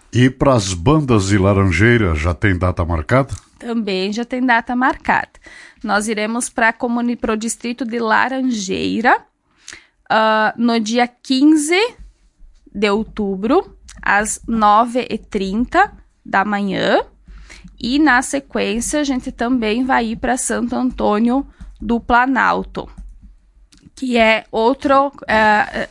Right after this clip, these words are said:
Speaker 2: algumas comunidades que não têm, por exemplo, distrito, a gente vai fazer a reunião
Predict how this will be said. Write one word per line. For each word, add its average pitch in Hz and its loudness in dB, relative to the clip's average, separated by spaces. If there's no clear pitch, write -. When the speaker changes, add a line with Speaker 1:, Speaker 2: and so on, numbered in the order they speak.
Speaker 2:
algumas 240 2
comunidades 226 0
que 226 -8
não 214 -4
têm, 240 0
por 226 -4
exemplo, 208 -4
distrito, 208 -6
a - -2
gente 208 -4
vai 214 0
fazer 220 -2
a 240 4
reunião 240 0